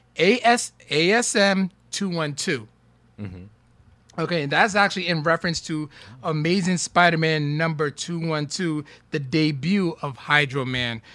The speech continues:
Speaker 1: which is a
Speaker 2: Oh.
Speaker 1: standalone vil-, standalone villain, not an illusion by
Speaker 2: Mm-hmm.
Speaker 1: Mysterio.
Speaker 2: Nice.
Speaker 1: So that's one. The second, uh, they kinda, my, my notes are kinda all over the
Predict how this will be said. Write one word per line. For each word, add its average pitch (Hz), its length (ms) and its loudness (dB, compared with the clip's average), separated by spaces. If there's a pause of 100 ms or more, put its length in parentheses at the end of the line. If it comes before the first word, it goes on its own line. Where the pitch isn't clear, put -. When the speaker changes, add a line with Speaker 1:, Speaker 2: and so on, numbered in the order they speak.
(140)
Speaker 1:
which 156 160 -6
is 151 100 -6
a 139 40 -8
Speaker 2:
Oh. - 120 -10
Speaker 1:
standalone 156 580 2
vil-, 160 280 2
standalone 151 680 0
villain, 131 440 2
not 143 280 6
an 147 80 -2
illusion 135 480 -2
by 120 360 -2 (920)
Speaker 2:
Mm-hmm. 85 140 -14
Speaker 1:
Mysterio. 123 580 -4 (300)
Speaker 2:
Nice. 143 200 -14
Speaker 1:
So 156 100 -2
that's 160 320 0
one. 160 680 -4 (840)
The 160 160 -12
second, 196 800 -12 (220)
uh, 147 300 -18 (840)
they 135 100 -14
kinda, 131 380 -10
my, 139 340 -10
my 139 160 -10
notes 143 260 -10
are 143 60 -14
kinda 135 320 -12
all 127 540 -16
over 131 320 -14
the 127 200 -16